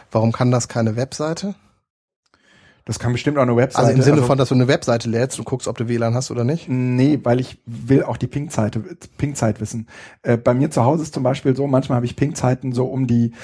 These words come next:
Speaker 2: zweihundertfünfzig oder siebenhundertfünfzig Millisekunden und dann weiß ich, irgendwas, äh, stört hier in deinem W lan rum, ähm, weil dieser, weil diese, weil dieser Ping, äh, in der Regel dafür zuständig ist, überhaupt erstmal zu gucken,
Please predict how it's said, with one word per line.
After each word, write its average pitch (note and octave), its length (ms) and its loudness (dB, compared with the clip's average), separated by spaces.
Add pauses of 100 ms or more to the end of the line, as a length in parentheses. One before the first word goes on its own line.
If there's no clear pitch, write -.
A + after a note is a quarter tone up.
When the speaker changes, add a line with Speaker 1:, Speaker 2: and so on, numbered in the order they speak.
(160)
Speaker 2:
zweihundertfünfzig B2+ 800 -2
oder A#2+ 160 2
siebenhundertfünfzig C3 640 -2
Millisekunden D3 640 -2
und A#2+ 60 0
dann A#2+ 160 2
weiß B2+ 260 2
ich, C#3+ 160 -8 (640)
irgendwas, D#3 760 2
äh, B2+ 160 2
stört C3+ 320 -2
hier D3 80 -4
in B2+ 60 -4
deinem A#2 220 0
W B2+ 60 -2
lan B2 180 0
rum, A2+ 280 -10 (400)
ähm, B2 380 0 (100)
weil C3+ 400 2
dieser, A#2 580 0
weil A#2 220 0
diese, A#2 420 -2
weil B2 240 0
dieser A#2 220 0
Ping, F#3 380 -2 (360)
äh, B2 220 2
in - 140 -4
der B2 140 4
Regel D3+ 220 2
dafür C3+ 240 -2
zuständig C#3 480 -4
ist, C3+ 140 -6
überhaupt A#2+ 320 -2
erstmal C3 220 -4
zu - 120 -10
gucken, G3 420 -8